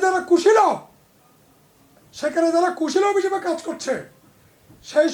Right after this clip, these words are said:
সব শ্রম সচিব, শ্রমিক, এই সচিবালয়ের, শ্রম মন্ত্রণালয়ের কিছু দুষ্কৃতিকারী, ডিজিএফআই এর দায়িত্ব পালনকারী, এই শিল্পাঞ্চলের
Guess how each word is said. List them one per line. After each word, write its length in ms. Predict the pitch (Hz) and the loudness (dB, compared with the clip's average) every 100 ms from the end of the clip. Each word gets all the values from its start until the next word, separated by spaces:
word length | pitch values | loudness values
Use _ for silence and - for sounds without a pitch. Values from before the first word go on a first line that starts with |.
| - | 0
সব 200 | 320 320 - _ _ _ _ _ _ _ _ _ _ _ _ _ _ _ | 0 0 -6 _ _ _ _ _ _ _ _ _ _ _ _ _ _ _
শ্রম 340 | - 277 311 311 | -6 -2 0 -2
সচিব, 340 | 294 302 330 339 - - _ _ _ _ _ _ _ _ _ _ - | -6 0 0 0 -8 -20 _ _ _ _ _ _ _ _ _ _ -12
শ্রমিক, 320 | 269 294 - 330 - 302 294 262 | -8 -6 -8 -12 -14 -14 -4 -2
এই 100 | 269 262 311 _ - _ - | -2 -6 -16 _ -20 _ -12
সচিবালয়ের, 680 | 277 302 311 311 320 320 320 - _ - | -8 -2 -2 -2 -4 -6 -8 -18 _ -10
শ্রম 180 | 269 302 311 | -4 -2 -2
মন্ত্রণালয়ের 680 | 302 302 302 302 302 311 302 | -6 -2 0 2 2 2 2
কিছু 140 | - 285 | -4 -12
দুষ্কৃতিকারী, 880 | 220 285 - 294 294 - 285 302 349 349 - _ _ _ _ _ _ 180 160 | -10 -12 -12 -14 -10 -6 -4 0 -2 -4 -12 _ _ _ _ _ _ -18 -12
ডিজিএফআই 560 | 285 269 302 294 311 320 | -10 -8 -8 -4 -4 -2
এর 120 | 320 285 | -4 -4
দায়িত্ব 560 | 285 285 - 294 277 - _ _ _ _ _ _ _ _ _ _ _ | -6 -8 -8 -6 -6 -10 _ _ _ _ _ _ _ _ _ _ _
পালনকারী, 640 | 277 294 302 302 302 330 381 403 - _ _ _ _ _ _ _ _ _ _ _ - 269 | -2 0 0 0 2 4 2 0 -16 _ _ _ _ _ _ _ _ _ _ _ -12 -10
এই 80 | 269 | -8
শিল্পাঞ্চলের 720 | - 320 339 320 311 320 | -6 -4 -2 -4 -4 -6